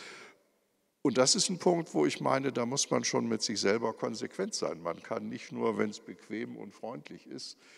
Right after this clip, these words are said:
ähm, und der eigenen Legitimation oder Rechtfertigung dient,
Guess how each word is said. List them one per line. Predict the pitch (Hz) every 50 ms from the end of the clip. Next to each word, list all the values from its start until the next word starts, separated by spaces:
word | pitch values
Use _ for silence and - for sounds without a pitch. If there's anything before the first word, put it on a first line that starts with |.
| - - - _ -
ähm, | - 113 107 98 98 95 92 95 95
und | - - 156 135 113 - - - - -
der | 123 - -
eigenen | 120 123 113 123 113 95
Legitimation | 92 101 92 98 - - 110 95 95 92 - - - 120 123 127 120
oder | 101 101 98 95 95
Rechtfertigung | 104 - - - - 110 - 160 - 117 101 95 92 92 85 80
dient, | 98 98 113 127 147 151 -